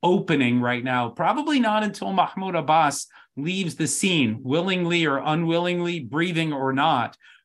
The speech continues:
I think that's probably when we begin to see possibilities begin to open. Until then, yeah, I think you're going to see Israelis holding fast status quo. And look, the only other thing that I'll just add in response to Shira, I, I don't doubt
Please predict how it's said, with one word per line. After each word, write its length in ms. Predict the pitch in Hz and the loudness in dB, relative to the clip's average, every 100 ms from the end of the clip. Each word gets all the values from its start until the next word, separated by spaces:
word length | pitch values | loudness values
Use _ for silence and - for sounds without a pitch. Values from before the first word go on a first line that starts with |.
| - | -4
I 140 | 180 | -4
think 300 | 180 226 220 | 0 -2 0
that's 260 | 175 165 - | 0 -2 -4
probably 560 | - 196 233 190 165 | -2 0 2 2 0
when 300 | 156 160 160 | 0 -2 -2
we 100 | 156 | -4
begin 400 | 147 147 147 170 | -4 -4 -2 -2
to 80 | 160 | -4
see 460 | - - 170 160 - | -6 -4 -4 -4 -6
possibilities 1120 | - 147 143 156 131 117 175 180 147 123 120 | -2 -2 0 -2 -2 0 2 2 2 0 -2
begin 460 | 120 139 135 135 131 | -2 -2 0 -2 -2
to 120 | 135 | -4
open. 520 | 135 160 160 117 117 - - _ | -2 -2 -2 -6 -8 -16 -20 _
Until 340 | 160 165 233 247 | -4 0 2 4
then, 240 | 220 175 | 2 2
yeah, 340 | 160 190 214 131 | 0 2 2 0
I 140 | 135 | -2
think 340 | 139 180 160 | -4 -6 -4
you're 120 | 165 156 | -4 -2
going 240 | 160 160 | -2 -2
to 60 | 147 | -2
see 200 | 170 156 | -2 -2
Israelis 520 | 139 156 151 143 139 - | 0 0 0 0 -4 -12
holding 500 | - 180 190 175 156 | -2 2 4 2 0
fast 640 | - 160 147 143 - - | -2 0 2 0 -4 -12
status 480 | - 165 160 165 151 | -4 0 0 0 -6
quo. 540 | - 156 139 131 127 - - - _ - | -6 -2 0 -2 -4 -12 -20 -20 _ -4
And 220 | 180 196 | -4 -2
look, 300 | 160 208 202 | 2 2 2
the 140 | 165 185 | 0 2
only 240 | 220 233 | 2 2
other 180 | 190 160 | 2 0
thing 260 | 151 180 170 | -2 -2 -2
that 120 | 147 | -2
I'll 100 | 143 | -2
just 240 | 135 127 | -4 -6
add 300 | 135 156 147 | -2 0 0
in 160 | 139 131 | -2 -4
response 540 | 131 - 147 143 139 | -6 -2 0 0 -2
to 100 | 143 | -6
Shira, 400 | 127 160 151 139 - | -4 -2 0 0 0
I, 340 | 180 - 175 | -2 0 0
I 40 | 214 | 2
don't 280 | 170 123 | 0 -2
doubt 400 | 107 139 135 120 | -2 0 0 -4